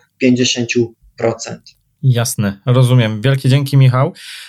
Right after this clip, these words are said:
Speaker 2: Powoli zbliżamy się do końca tego wywiadu, ale mam jeszcze takie pytanie, które, jestem pewien, nurtuje wielu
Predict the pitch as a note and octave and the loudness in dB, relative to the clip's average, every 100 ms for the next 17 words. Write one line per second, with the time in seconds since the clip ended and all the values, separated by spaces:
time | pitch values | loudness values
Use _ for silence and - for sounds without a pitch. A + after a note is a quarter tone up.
0 | - C#3+ D#3 A3+ G#3 F#3 E3+ D#3 D3+ C#3+ | -4 0 0 0 -4 -10 -12 -14 -8 -2
1 | C#3 D#3+ F3+ - C#3+ C#3+ C#3 C3 - E3 | 0 0 -2 -2 0 2 2 0 -2 -2
2 | F#3+ D3 C#3+ C#3+ C3 C3 A#2 C3 D#3 C#3+ | -2 -2 0 2 2 2 2 0 -2 0
3 | C3+ C3+ C#3 F#3 - E3 D#3+ D3 C3+ C#3 | 2 4 2 -2 -6 -4 -4 -4 -2 -2
4 | C3+ C#3+ D3 C#3+ - C#3+ C#3+ C#3+ C3+ C3 | 0 -2 -2 -6 -4 0 2 4 4 2
5 | B2+ C3 D3 C#3 C#3 C3 C#3 C#3 C#3 C3+ | 0 -2 0 0 0 0 2 2 2 0
6 | D#3 C3+ A#2+ C#3 D3+ D3 C3+ B2+ | 0 0 2 0 0 0 0 0